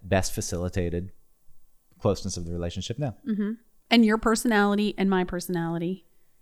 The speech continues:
Speaker 2: as far as, like, you, your change in how you feel about yourself and how you feel about yourself in the world.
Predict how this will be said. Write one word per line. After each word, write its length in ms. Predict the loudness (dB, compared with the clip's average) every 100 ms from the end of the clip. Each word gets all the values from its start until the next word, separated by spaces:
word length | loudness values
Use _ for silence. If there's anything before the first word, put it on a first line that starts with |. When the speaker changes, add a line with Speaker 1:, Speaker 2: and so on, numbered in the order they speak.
| _ 0
Speaker 2:
as 160 | 4
far 160 | 6 6
as, 160 | 6
like, 260 | 2 -2 -4 -4
you, 420 | 2 4 4 2
your 220 | 2 2
change 760 | 2 0 2 4 4 2 0 -6 _ _ _
in 400 | 2 4 4 0 -6 _ _ -20 -20 _ -20 _ _ _ _ -4
how 100 | 2
you 160 | 4 4
feel 260 | 2 2 4
about 220 | 2 2
yourself 500 | 0 4 6 4 0
and 100 | 0
how 80 | 2
you 140 | 2 0
feel 180 | 0
about 220 | 2 0 -2
yourself 360 | -2 -2 0
in 100 | 2
the 60 | 2
world. 380 | 4 4 4